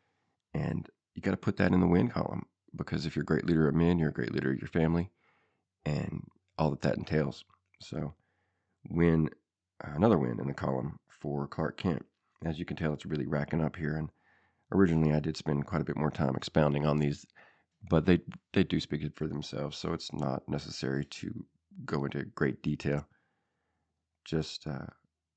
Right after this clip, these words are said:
list another one here, what we've got, some of these overlap into two lines. So, okay. He adopted these two kids, and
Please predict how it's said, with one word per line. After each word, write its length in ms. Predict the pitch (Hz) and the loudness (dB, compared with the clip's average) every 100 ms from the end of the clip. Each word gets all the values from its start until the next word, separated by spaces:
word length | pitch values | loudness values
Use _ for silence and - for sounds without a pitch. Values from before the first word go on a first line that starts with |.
| _ _ _ _ - | _ _ _ _ -4
list 300 | 80 - 71 | -4 -2 -2
another 400 | 69 87 85 78 | 0 0 0 0
one 220 | 76 73 | 0 -2
here, 460 | 78 73 71 67 | -2 -2 0 -2
what 220 | 73 71 53 | -2 -4 -4
we've 240 | 73 - | -8 -4
got, 260 | 73 69 - - _ _ _ _ _ _ _ | -2 -2 -4 -16 _ _ _ _ _ _ _
some 220 | - 76 | -4 -2
of 80 | 69 | -2
these 320 | 67 67 - - _ _ _ _ - | -2 -6 -10 -20 _ _ _ _ -4
overlap 460 | 80 76 76 73 71 | -4 -2 -2 -2 -2
into 160 | 71 | -4
two 260 | 71 - 71 | -4 -4 -2
lines. 480 | 71 69 67 73 - _ _ _ _ _ | 0 -2 -2 -6 -10 _ _ _ _ _
So, 400 | - 92 90 87 | -4 2 4 4
okay. 240 | 85 76 69 _ _ _ _ _ - | 2 -2 -6 _ _ _ _ _ -4
He 540 | 107 107 104 98 92 87 | 4 8 10 8 6 4
adopted 920 | 90 - 113 139 139 127 117 107 - - | 0 2 2 2 0 0 2 0 -4 -4
these 320 | 92 90 - | 0 0 -2
two 260 | - 107 95 | -4 -2 -2
kids, 600 | - - 92 76 - - _ _ _ _ _ _ _ _ _ _ - - _ 82 | -2 2 4 4 0 -16 _ _ _ _ _ _ _ _ _ _ -16 -16 _ 2
and 420 | 80 80 73 | 2 4 0